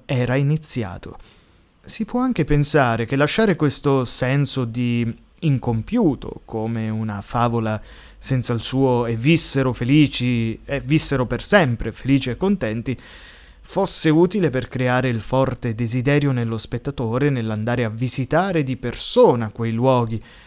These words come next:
e di continuare dunque a vivere quelle avventure nella loro realtà. D'altronde era questo lo scopo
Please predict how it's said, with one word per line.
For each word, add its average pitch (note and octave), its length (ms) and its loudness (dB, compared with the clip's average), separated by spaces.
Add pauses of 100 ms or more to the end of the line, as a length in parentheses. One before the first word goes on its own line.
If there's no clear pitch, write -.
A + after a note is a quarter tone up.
e D3+ 100 -2
di D3+ 140 2
continuare D#3+ 800 2
dunque C#3 400 2
a A2 40 -2
vivere C#3 520 2
quelle A#2 320 0
avventure A#2+ 920 -2
nella G3 280 2
loro B2 520 -2
realtà. C3+ 600 -4 (400)
D'altronde C3+ 680 2
era G2+ 160 -6
questo D3+ 440 2
lo G#2+ 120 -6
scopo G#2 640 -6